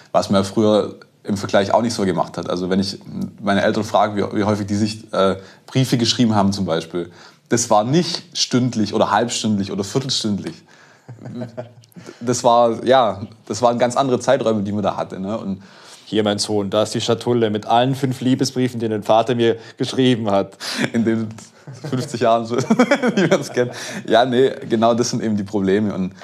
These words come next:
Speaker 1: da fallen wir halt, glaub ich, mit der Digitalisierung gerade auch sehr, sehr stark rein und müssen eben stark aufpassen, zu, zu sagen, okay, ähm,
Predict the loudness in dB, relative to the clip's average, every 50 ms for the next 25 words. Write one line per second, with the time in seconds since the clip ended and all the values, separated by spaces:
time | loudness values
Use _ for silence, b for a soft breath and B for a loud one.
0 | B B B B _ 0 0 2 2 0 2 2 2 2 2 2 0 2 0 0
1 | 0 0 0 0 0 0 -2 -4 -2 -2 0 0 0 0 -2 0 0 0 0 0
2 | -2 -2 0 0 0 0 0 0 0 -2 -2 -2 -2 -4 -2 0 -2 -2 -2 -2
3 | 0 0 0 0 -2 -2 -4 -4 -4 -4 -4 -6 -4 -2 -2 0 -2 -2 -4 -10
4 | -16 -20 -20 _ _ _ _ _ _ _ _ -6 -2 -2 0 0 0 -2 -4 -16
5 | -6 _ -2 -2 -2 -2 -2 -2 -2 -2 -4 -6 -8 -8 -8 -10 -12 -12 -12 -12
6 | -10 -4 -2 0 0 0 -2 -4 -10 -12 -12 -8 -8 -8 -8 -10 -16 b b b
7 | b b b b b b b b b _ -4 -4 -4 -4 -4 -8